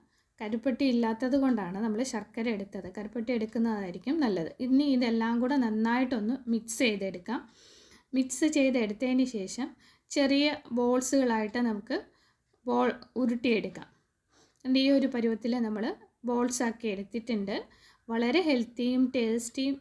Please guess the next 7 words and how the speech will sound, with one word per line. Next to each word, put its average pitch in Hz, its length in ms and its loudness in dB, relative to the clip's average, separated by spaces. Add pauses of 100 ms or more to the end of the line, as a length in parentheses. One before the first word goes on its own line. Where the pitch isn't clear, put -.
(340)
ഒക്കെ - 420 -4
ആയിട്ടുള്ള 240 480 0
നമ്മുടെ 226 360 0 (300)
ഒരു 233 240 -2
ബയോട്ടിൻ 233 600 -2
ലഡുവാണ് 214 720 0
ഇത്. 220 280 -2